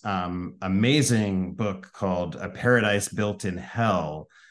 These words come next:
where she looks at, um,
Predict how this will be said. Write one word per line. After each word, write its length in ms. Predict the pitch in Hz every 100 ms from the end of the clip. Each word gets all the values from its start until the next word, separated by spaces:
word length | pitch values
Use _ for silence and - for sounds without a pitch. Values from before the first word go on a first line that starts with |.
| _ -
where 320 | 101 95 92
she 200 | 92 107
looks 600 | 107 113 190 185 - - -
at, 440 | 92 92 90 - - - -
um, 640 | 87 82 85 85 82